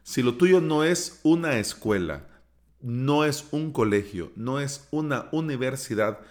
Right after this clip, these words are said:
hombre, no necesitas un L M S. Vos lo que necesitas es un membership site de contenido, de formación. Un sitio en el que tus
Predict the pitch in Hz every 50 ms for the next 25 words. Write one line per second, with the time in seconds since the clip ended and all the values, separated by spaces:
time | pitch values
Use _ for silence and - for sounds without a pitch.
0 | - - _ - 120 120 123 117 92 85 85 113 117 113 120 120 120 120 113 -
1 | 123 107 - - - - - 107 110 107 - 104 95 95 98 101 95 92 92 92
2 | 98 92 87 85 82 82 80 78 - - 101 - - - - - - _ - 113
3 | 120 123 120 131 120 117 120 113 113 110 - 113 - - - - 117 117 120 120
4 | - - - - 127 123 131 131 - - - - 135 131 135 139 135 135 - -
5 | - - _ _ - 101 107 117 127 127 135 135 139 135 139 135 - 139 127 -
6 | - - - - 123 120 127 143 147 143 - - - - _ _ _ - 92 98
7 | 92 - 101 90 87 - - 82 90 110 110 107 82 82 73 69 90 87 90 -
8 | - 87 82 78 71 69 - - 110 101 90 85 78 73 - - - - - -
9 | - _ _ - 185 220 214 185 - - 180 156 - - 131 131 131 131 127 -
10 | - - 123 120 117 117 110 104 - - - 110 104 - - - 160 170 165 -